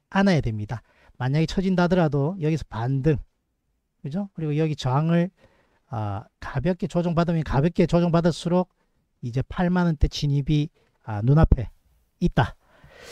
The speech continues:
자, 시장이 상당히 변동성이, 아, 크게 나오고 있는 상황에서, 아, 기관 외국인들이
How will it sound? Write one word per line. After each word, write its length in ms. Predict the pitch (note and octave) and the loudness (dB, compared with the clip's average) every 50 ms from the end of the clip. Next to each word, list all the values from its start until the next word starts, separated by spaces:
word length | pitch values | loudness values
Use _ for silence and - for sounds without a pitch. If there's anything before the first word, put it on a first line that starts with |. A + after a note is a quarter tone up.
| - - _ | -20 -12 _
자, 120 | - E3+ | 2 2
시장이 360 | - - G3+ F#3 G#3+ G#3 G#3+ | 4 4 4 4 4 4 6
상당히 480 | G3+ - G3+ F#3+ F#3 G3 F#3+ F#3+ F#3+ F3 | 4 4 4 6 6 6 6 6 4 4
변동성이, 680 | - - C3+ C#3 D3+ F3 F#3+ D#3 G3 G3+ F3+ E3+ D#3+ - _ _ - - - _ | 4 2 2 4 4 4 4 4 4 4 4 4 2 0 _ _ -20 -20 -20 _
아, 340 | - B2 A2+ A2 G#2+ G#2 - - | -4 -2 -2 0 -2 -2 -4 0
크게 280 | - - G#3+ A3+ A3 | 0 2 4 4 4
나오고 260 | G#3 F#3+ F#3+ F#3+ F#3+ | 6 6 4 6 4
있는 120 | F3+ E3 E3 | 4 4 4
상황에서, 520 | - F3+ E3+ E3 D#3+ C#3+ - D3+ D3 B2+ - _ _ - _ - - - - - _ _ | 4 4 4 4 4 4 4 4 4 2 0 _ _ -20 _ -20 -20 -20 -20 -20 _ _
아, 100 | - C3+ - | -8 -6 0
기관 280 | - - F#3 G3+ A3 A3+ | 2 4 4 6 6 6
외국인들이 600 | A3 F#3+ F#3+ G3 G#3 G#3 A#3 G3 D#3 C#3 C#3+ | 6 6 6 4 4 4 4 4 6 4 4